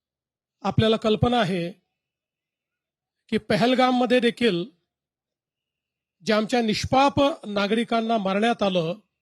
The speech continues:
आणि त्यातून ज्या प्रकारे पुन्हा एकदा आमच्याकडे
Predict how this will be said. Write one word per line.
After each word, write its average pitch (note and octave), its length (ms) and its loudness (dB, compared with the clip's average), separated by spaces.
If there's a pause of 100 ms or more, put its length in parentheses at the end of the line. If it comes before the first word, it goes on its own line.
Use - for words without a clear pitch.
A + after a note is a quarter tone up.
(1600)
आणि G#3 180 2
त्यातून C4 480 0 (1800)
ज्या A#3+ 180 2
प्रकारे B3+ 580 2 (1040)
पुन्हा A#3 320 2
एकदा C4 500 2 (2000)
आमच्याकडे B3 800 0